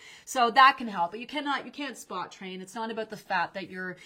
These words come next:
you know, without enough good fat coming into your diet, no, your body will be reluctant to let go of fat. So you wanna make sure you're having a good enough fat, but there's nothing you can eat or not eat, or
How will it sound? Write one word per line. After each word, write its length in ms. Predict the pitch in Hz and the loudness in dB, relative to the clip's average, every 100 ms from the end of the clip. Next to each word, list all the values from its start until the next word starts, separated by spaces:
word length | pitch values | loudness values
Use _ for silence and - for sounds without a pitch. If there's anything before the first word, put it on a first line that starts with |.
| - | -18
you 80 | - | -10
know, 80 | 269 | -6
without 240 | 262 294 | -2 -2
enough 280 | 285 254 196 | 0 -2 -2
good 180 | 196 240 | -2 -2
fat 240 | 262 226 | -2 -4
coming 300 | - 220 208 | -4 -10 -8
into 260 | 202 196 226 | -10 -10 -10
your 180 | 190 175 | -8 -6
diet, 680 | 202 214 302 349 165 202 - | -2 0 0 0 -4 -8 -10
no, 120 | 202 185 | -12 -10
your 140 | 196 | -8
body 180 | 196 196 | -6 -6
will 120 | 196 | -8
be 140 | 185 | -8
reluctant 720 | 180 170 170 190 165 - 247 233 | -8 -8 -10 -8 -8 -8 -10 -10
to 100 | 208 | -8
let 200 | 175 170 | -8 -8
go 100 | 180 | -12
of 120 | 160 | -6
fat. 240 | 170 180 | -4 -4
So 80 | 247 | -6
you 20 | |
wanna 100 | 226 | -8
make 100 | 202 | -8
sure 120 | 202 | -10
you're 100 | 185 | -12
having 120 | 175 170 | -10 -12
a 60 | |
good 260 | 160 190 196 | -10 -10 -8
enough 340 | 190 196 254 | -4 -4 -2
fat, 260 | 285 285 277 | 0 0 0
but 100 | 208 | -6
there's 160 | 247 | -8
nothing 260 | 269 269 285 | -6 -6 -8
you 80 | 269 | -10
can 140 | 240 | -10
eat 240 | - 185 185 | -10 -8 -8
or 120 | 180 | -10
not 360 | 180 170 165 190 | -8 -8 -8 -8
eat, 200 | 180 170 | -6 -6
or 160 | 156 | -8